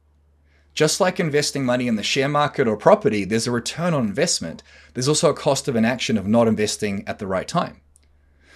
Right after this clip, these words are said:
So if you understand love is hard and there's a cost of inaction and return on investment, that makes it more likely you're gonna do something about it. Principle number two,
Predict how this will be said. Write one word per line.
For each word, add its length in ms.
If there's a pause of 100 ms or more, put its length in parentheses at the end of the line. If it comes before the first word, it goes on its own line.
So 180
if 120
you 80
understand 380
love 200
is 120
hard 400
and 100
there's 140
a 60
cost 420
of 80
inaction 340
and 80
return 240
on 80
investment, 580 (460)
that 160
makes 240
it 80
more 160
likely 360
you're 80
gonna 120
do 220
something 340
about 240
it. 220
Principle 340
number 160
two, 260